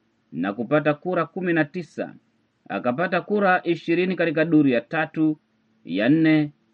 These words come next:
tano na sita. McCarthy alipata kura mia mbili na tatu katika duru ya kwanza na ya pili, kura mia mbili na mbili duru ya tatu,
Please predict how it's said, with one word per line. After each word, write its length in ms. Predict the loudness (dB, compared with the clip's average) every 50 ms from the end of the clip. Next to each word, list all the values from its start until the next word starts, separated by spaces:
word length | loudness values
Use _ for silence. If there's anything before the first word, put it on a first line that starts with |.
| _ _ _ _ -2
tano 540 | 0 2 2 2 4 4 4 2 2 -2 -6 _ _ _ _ _ _ _
na 160 | -2 0 0 0
sita. 480 | 0 -4 -8 -8 -8 -10 -14 -14 -16 -20 _ _ _ _ _ _ _ _ _ _ _ -18
McCarthy 680 | -16 -14 -14 -14 -8 -4 -2 -2 -2 -2 -4 -4 -2 2
alipata 420 | 4 4 4 4 2 2 0 0 -2
kura 280 | -2 -2 0 2 4
mia 160 | 4 6 6 6
mbili 220 | 6 6 6 6
na 140 | 4 4 2
tatu 360 | -2 -2 -2 -2 -2 -4 -4
katika 280 | -2 -2 -2 -2 0 2
duru 220 | 2 2 4 4
ya 120 | 2 0
kwanza 460 | -2 -2 -2 -2 0 0 -2 -2 0 0
na 100 | 2 2
ya 140 | 2 0
pili, 480 | -2 -4 -4 -2 2 2 2 2 2 -2 _ _ _ _ _ -6
kura 260 | -4 -2 0 0 0
mia 180 | 2 2 4
mbili 340 | 4 4 4 4 4 4 6
na 100 | 6 6
mbili 580 | 8 6 6 6 4 2 2 2 0 0 -2 -6 -12
duru 340 | -8 -2 0 2 4 4 4
ya 140 | 4 4 2
tatu, 560 | 0 -4 -4 -4 -4 -4 -2 -2 -2 -2